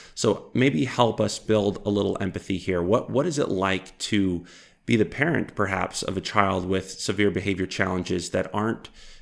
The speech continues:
um, w-, and with a school system that maybe is not meeting those needs the way they ought to be? What, what does that look like for a family?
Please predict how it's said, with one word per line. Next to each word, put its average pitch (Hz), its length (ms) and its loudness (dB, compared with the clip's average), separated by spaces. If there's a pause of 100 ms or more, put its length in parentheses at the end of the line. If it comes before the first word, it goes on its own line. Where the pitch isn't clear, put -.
(160)
um, 95 480 0
w-, 71 280 -2
and 104 240 4
with 113 120 4
a 110 60 2
school 120 260 2
system 104 300 -2
that 98 100 -2
maybe 101 180 0
is 92 100 -6
not 92 160 -4
meeting 95 280 2
those 92 300 -2
needs 95 500 -2
the 95 160 -4
way 95 200 0
they 90 180 0
ought 95 300 -6
to 90 80 -8
be? 87 140 -2
What, - 360 -4
what 117 180 -2
does 117 140 -2
that 107 280 -4
look 98 420 -2
like 87 260 -2
for - 160 -6
a 85 40 -8
family? 87 480 -4